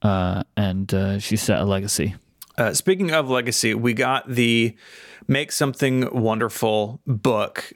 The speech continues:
Speaker 2: a collection of speeches and interviews and correspondence and more. Some of it public, some of it not public before. Uh, this came f-, from the Steve Jobs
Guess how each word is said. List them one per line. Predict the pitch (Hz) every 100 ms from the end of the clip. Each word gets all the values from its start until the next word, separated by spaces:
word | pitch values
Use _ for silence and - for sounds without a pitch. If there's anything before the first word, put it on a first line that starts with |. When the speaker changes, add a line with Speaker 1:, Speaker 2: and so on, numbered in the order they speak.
| -
Speaker 2:
a | 110
collection | 101 - 120 - 131 117 107
of | 101 -
speeches | - 131 123 120 110
and | 107
interviews | 113 110 107 107 107
and | 107
correspondence | 110 104 - 104 101 -
and | 104
more. | 101 101 98 - -
Some | - - 156
of | 147
it | 156 - -
public, | 143 147 175 -
some | - 131
of | 127 127
it | 117
not | 120 113 -
public | 135 127 123 -
before. | - 104 147 208 240 233 - - - _
Uh, | - 113 107
this | 131 135 -
came | - 139 127 123 120
f-, | - - -
from | 120 113
the | 107
Steve | - 117 107
Jobs | 110 101 101